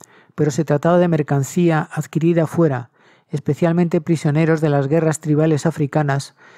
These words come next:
que sus propios jefes vendían. Los comerciantes y propietarios justificaban esta línea de conducta, alegando que al comprarlos salvaban su vida, ya que pasado un plazo y habida cuenta de que costaba mantenerlos,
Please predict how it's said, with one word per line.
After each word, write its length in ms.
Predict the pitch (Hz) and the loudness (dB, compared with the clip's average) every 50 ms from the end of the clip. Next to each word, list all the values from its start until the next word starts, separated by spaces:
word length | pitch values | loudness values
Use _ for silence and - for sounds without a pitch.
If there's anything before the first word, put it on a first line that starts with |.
| - _ _ - | -20 _ _ -6
que 100 | - 151 | -4 -2
sus 200 | - 170 135 - | -2 -2 -2 -2
propios 360 | - 175 165 - 175 156 - | -2 -2 0 0 0 -2 0
jefes 320 | - 180 165 - 175 147 | -2 -2 0 0 0 0
vendían. 560 | 143 143 135 127 135 131 123 123 123 120 117 - _ - - - - - - - - - - - | 0 -2 0 0 0 0 0 -2 -4 -8 -12 -16 _ -20 -20 -20 -20 -20 -20 -20 -20 -20 -8 -4
Los 140 | 147 143 135 | -4 -4 -2
comerciantes 760 | - 165 151 147 143 135 - - 185 185 175 151 143 135 131 - | 0 0 0 0 0 -2 0 0 0 0 0 0 -2 -4 -2 -4
y 80 | - 160 | -4 -2
propietarios 800 | 139 147 143 139 143 139 - - 165 165 151 135 139 135 - _ _ _ _ _ _ | -2 -2 -2 -2 -2 -2 0 0 0 2 2 0 -2 -4 -8 _ _ _ _ _ _
justificaban 720 | - - 156 - - 170 - - 151 - 185 175 175 175 165 | -6 -4 -4 -4 -4 -4 -4 -4 -4 -2 0 0 2 2 0
esta 280 | 165 160 - - 151 | 0 -2 -2 -2 0
línea 260 | 156 170 170 165 147 | 0 2 2 2 2
de 100 | 147 160 | 0 0
conducta, 680 | 156 - 147 139 135 151 151 - _ - 127 123 127 - _ _ - | 0 -2 -2 -2 0 -2 -2 -2 _ -6 -6 -6 -8 -10 _ _ -6
alegando 720 | - 147 151 151 151 165 175 170 151 131 127 123 127 - - | -2 0 0 2 2 2 0 0 -2 -4 -6 -8 -10 -10 -6
que 100 | - 147 | -4 -4
al 100 | 143 - | -2 -2
comprarlos 680 | 147 139 135 - 160 175 175 165 160 151 156 - - _ _ - - - _ | -2 -4 -2 -2 -2 0 0 2 0 0 -2 -4 -8 _ _ -20 -20 -20 _
salvaban 480 | - - 165 151 151 170 175 175 170 | -8 -2 0 2 2 4 2 2 0
su 140 | 151 - 170 | 0 0 0
vida, 380 | 151 160 156 131 123 123 127 - _ _ _ - - _ _ _ _ - | 2 2 2 0 -2 -4 -8 -12 _ _ _ -20 -20 _ _ _ _ -4
ya 140 | - - 160 | -2 -2 0
que 100 | 170 151 | 0 -2
pasado 340 | - 147 - - 175 175 | -2 -2 0 0 0 0
un 100 | 180 165 | 0 -2
plazo 500 | 143 - 170 165 160 - 165 147 147 156 - _ _ - | 0 0 0 0 0 -2 -4 -4 -4 -6 -10 _ _ -2
y 100 | 151 151 | 0 2
habida 260 | 156 175 175 175 165 | 4 4 4 2 2
cuenta 320 | - 180 180 170 147 151 | 0 0 -2 0 0 0
de 120 | 139 139 127 | 0 0 -2
que 100 | 139 131 | -2 -2
costaba 380 | - 135 - - 170 170 170 | -4 -4 -2 0 0 0 0
mantenerlos, 800 | 156 160 170 160 160 147 143 151 151 143 143 143 147 147 - | 0 0 0 0 0 0 0 0 0 0 0 -2 -2 -4 -8